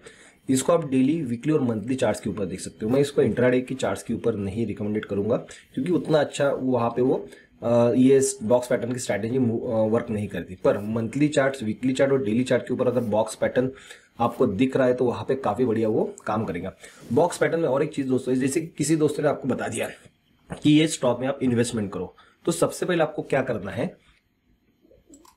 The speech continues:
कि पहले उसका चार्ट देखना है, line charts। line charts के ऊपर अगर आपको दिख रहा है कि वो स्टॉक एक ही जगह consolidated कर रहा है, एक ऊपर एक जगह ऐसी है जहाँ पे वो resistance देता है और नीचे आता है, नीचे एक जगह ऐसी है जहाँ पे वो, वो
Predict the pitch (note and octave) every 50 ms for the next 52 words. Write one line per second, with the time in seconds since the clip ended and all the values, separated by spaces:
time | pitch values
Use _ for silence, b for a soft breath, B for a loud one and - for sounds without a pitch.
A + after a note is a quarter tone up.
0 | _ _ _ _ _ - - - - F3+ A3 - - - C3+ C3 C3 D#3+ F3 D3
1 | - - - D#3+ - - - - A2+ A#2+ A2 G#2 A2+ - - G#2+ G2+ G2 G#2 G#2
2 | G#2 G#2+ A2 G#2+ F#2+ G2 F2 F2+ - - - - _ B B B B B B B
3 | B - A#2 B2+ C3+ D#3+ E3+ - E3+ E3 - - E3 D#3+ D#3+ D3+ D3+ D3+ C3+ -
4 | - - C3+ A#2 B2 A#2 - C3+ C3 C3+ C3+ C#3 C3 A2+ A2+ C3+ C3+ - - -
5 | B2+ B2+ B2+ - A2+ A#2 B2+ B2+ - D3 D3 C3 A#2+ - - - - A2+ G#2+ F#2
6 | A2+ G#2 A2+ B2+ B2+ - A#2 G2+ G2 - B2 A#2 A#2 A2+ - B2+ B2 B2 - A2
7 | F#2+ G2+ A2 G#2+ G#2 G#2+ - - A2+ A2+ A2 - - - A2 G#2 - - B2+ A2
8 | A2 A2+ A2+ G#2+ G2+ F#2+ G#2+ G#2+ F2+ A#2+ A#2+ A#2 A#2 B B B B B B B
9 | B B - G#2+ A2+ A2 - C3 B2+ B2+ C3+ B2+ - A2+ A2 - B2 B2 A2 G#2+
10 | G#2+ G#2+ A#2 A2+ - B2+ B2+ B2+ A#2+ A2+ C3 C3 A#2+ G#2 G2+ F#2+ - A#2 A2 A2
11 | - A#2+ A#2 A2 G#2 - A#2+ A#2+ A2+ A2+ A2+ G#2+ A#2+ G#2 G#2 G2+ - B2 A#2+ G#2+
12 | A2 G2+ G2+ G2+ A#2 A2+ A2+ A2+ B B B B B B _ - G2+ G#2 A2 G#2
13 | F#2 -